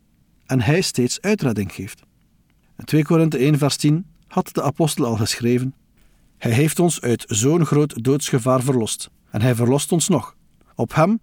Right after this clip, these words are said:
hebben wij de hoop gevestigd dat hij ons ook verder verlossen zal." Toen kwam het ook regelmatig voor dat Gods uitredding niet meteen in zicht was.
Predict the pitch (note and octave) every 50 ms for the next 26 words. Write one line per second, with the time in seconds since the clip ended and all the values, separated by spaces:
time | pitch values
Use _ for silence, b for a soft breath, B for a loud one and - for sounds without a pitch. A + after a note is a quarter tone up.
0 | b b - C#3+ C#3+ C#3+ C3+ B2+ A#2 A2+ G#2 F#2 D3 F3 - - F#3+ D#3+ C#3+ A2+
1 | - - - C#3+ - - - - B2 A#2+ - - A2+ G#2 G#2 G2 - - - D3
2 | D3+ D3 - - B2+ B2 A#2+ B2+ B2 A#2+ - E3+ D#3 B2+ G2 - - - G2 -
3 | G#2+ G#2 - - _ _ _ _ _ _ _ _ _ _ _ - - G3 F#3 -
4 | G3+ F#3 F3 D#3+ F#3 F3 D3 - D#3+ C3+ C3+ B2+ B2+ C#3 D3 D3+ C#3+ - - -
5 | B2+ C#3 C#3+ C3 B2+ A2+ - - D#3 D3+ - - - C#3 C#3 - - C3 A#2 B2
6 | B2 B2 A#2+ A#2+ C#3 D#3 D3+ - C3+ C3+ - - C3 B2 B2 B2 - B2 A#2 G#2+
7 | A2+ A#2 - - - - A#2 - - -